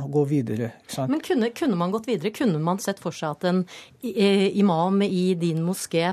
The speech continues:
Speaker 2: på, på fredagsbønnen, eh, kunne si til, til, eh, de som var der, at man må ha aksept for ulike legninger?
Speaker 1: Jeg tror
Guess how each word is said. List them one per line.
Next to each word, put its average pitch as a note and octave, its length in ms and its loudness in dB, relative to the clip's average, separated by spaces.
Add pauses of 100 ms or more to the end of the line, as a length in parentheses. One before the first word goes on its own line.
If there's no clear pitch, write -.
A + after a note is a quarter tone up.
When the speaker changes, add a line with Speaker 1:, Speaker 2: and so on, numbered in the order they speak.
Speaker 2:
på, F#3 360 -2
på - 160 -6
fredagsbønnen, G#3 920 0
eh, A#3 380 2 (340)
kunne A#3+ 260 2
si G3 340 -2
til, F#3 600 -4
til, E3+ 380 -4
eh, F3 440 0 (540)
de F#3 140 0
som G3 140 -2
var E3+ 120 0
der, C4 220 -2
at - 240 -8 (260)
man G#3+ 140 2
må G3 280 2
ha E3+ 320 -2
aksept - 460 -12
for D#3+ 180 -2
ulike D#3 560 -6
legninger? D3+ 440 -6 (1080)
Speaker 1:
Jeg E3+ 320 0
tror - 280 -4